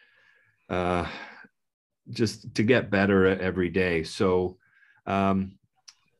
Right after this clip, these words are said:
I, I think the, the individuals that are here, uh, by testament of what they have been able to go through, remember, it was only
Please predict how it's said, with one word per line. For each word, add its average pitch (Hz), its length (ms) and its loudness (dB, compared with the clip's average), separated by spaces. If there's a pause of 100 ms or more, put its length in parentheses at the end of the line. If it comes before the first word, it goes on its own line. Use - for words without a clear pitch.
I, 117 300 -2
I 110 120 0
think 131 560 -4 (220)
the, 107 220 -8
the 101 240 2 (120)
individuals 107 760 2
that 98 180 0
are 90 120 0
here, 104 680 2 (580)
uh, 85 300 -6
by 98 300 2
testament 127 760 -2
of 98 140 -4
what 107 300 0
they 104 100 2
have 98 200 2 (320)
been 101 180 2
able 101 220 2
to 98 80 2
go 101 280 0
through, 95 580 -2
remember, 101 580 0 (320)
it 104 60 -2
was 101 220 0
only 117 640 -2